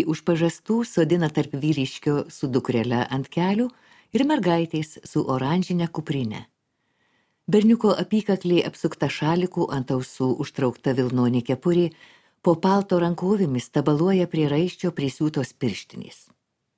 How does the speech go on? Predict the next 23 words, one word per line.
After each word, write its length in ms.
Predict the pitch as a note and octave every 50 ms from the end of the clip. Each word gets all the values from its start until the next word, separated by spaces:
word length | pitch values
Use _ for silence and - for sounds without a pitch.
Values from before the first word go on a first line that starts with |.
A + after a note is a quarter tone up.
| _ _ _ _ _ _ _ _ _ - - _ _
„Prašom 380 | _ A3+ B3+ C4 A#3 - A#3 A3
neužverti 640 | G#3+ G#3+ G#3+ G#3 F#3+ G3 G#3 G3+ F3+ D3+ - - D3
durų,“ 380 | B2+ C3 C3+ A#2+ G#2+ G#2+ G#2 - _ _ _
sako 340 | - - - C3+ A#2+ - A#2+
moteriškei 560 | A2+ A#2 A#2 A#2 C3 A#2+ A#2+ A#2 - - B2
vairuotojai, 600 | A#2 C3+ C3+ C3 C3 A#2+ A#2 - A#2+ G2+ F#2 E2+ - _ _ _ _ _ _ _ _ _ _ -
„nes 220 | D3+ D#3+ D3+ - -
tuoj 300 | - F#3+ A#3 C4+ C4 - - G#3
išlipsiu. 540 | - - F3+ E3+ D#3+ D#3+ - - - - - - _ _ _ _ _ _ _
Tik 140 | - G#3+ -
norėčiau 340 | G#3+ G3+ G#3 G#3+ G3 G3+ F#3+
paprašyti, 640 | - F#3 F3+ - F#3 F3 - G#3 G3+ G3 - F3+
kad 160 | - F3+ E3 -
kas 220 | - F3 E3+ E3 -
paglobotų 680 | _ - E3 E3 D#3+ E3+ E3 D3 D#3+ F3+ G3+ G3 - D#3+
mano 220 | D#3+ E3 D#3+ D3
vaikaitį. 680 | C#3 D3+ D3 C#3+ D3 - D3 C#3 A#2+ G#2 - _ - G#2 - _ _ _ _ _ _ _ _ _
Iki 380 | - G3+ G3 - G3 F#3 F3 E3
Mėnulio 520 | E3+ F3 F3+ F3+ F3 F3 F#3 F#3+ E3 D3 C3+ -
stotelės. 760 | - - D3+ C#3 - D#3 D3+ B2+ A2 A2 G#2+ - - - _ _ _ _ _ _ _ _ _
Ten 180 | - G3+ G3 F3 D#3
lauks 340 | E3+ F3+ D#3+ D3+ - - -
mama.“ 320 | D3+ D3+ D3 B2+ G#2 -